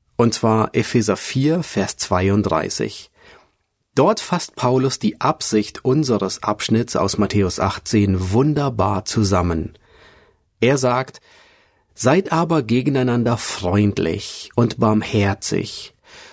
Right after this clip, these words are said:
und vergebt einander, gleich wie auch Gott euch vergeben hat in Christus."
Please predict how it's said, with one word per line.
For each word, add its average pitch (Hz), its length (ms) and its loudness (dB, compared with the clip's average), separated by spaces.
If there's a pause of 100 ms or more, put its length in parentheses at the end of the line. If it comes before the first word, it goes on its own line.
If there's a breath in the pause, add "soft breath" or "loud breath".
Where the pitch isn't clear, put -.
(140 loud breath)
und 139 160 2
vergebt 135 640 0
einander, 95 720 0
gleich 113 560 0
wie 113 200 2
auch - 280 -4
Gott 98 420 -2
euch 123 420 0
vergeben 101 640 0
hat - 380 -6
in 104 260 2
Christus." - 760 -4